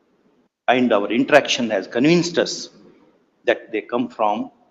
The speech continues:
good cultural background. First off, they also realize that in any marriage,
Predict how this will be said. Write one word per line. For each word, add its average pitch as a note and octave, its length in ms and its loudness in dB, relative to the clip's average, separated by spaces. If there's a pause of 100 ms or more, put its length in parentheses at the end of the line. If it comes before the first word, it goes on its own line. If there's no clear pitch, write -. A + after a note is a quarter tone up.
(200)
good C3 240 -4
cultural A2 520 -8
background. G2+ 560 -8 (3000)
First - 280 0
off, - 120 -14 (580)
they A#3 120 8
also G3 460 10
realize B2+ 760 4 (760)
that B2+ 220 2
in A2+ 140 -2
any D3 260 2
marriage, A2 680 0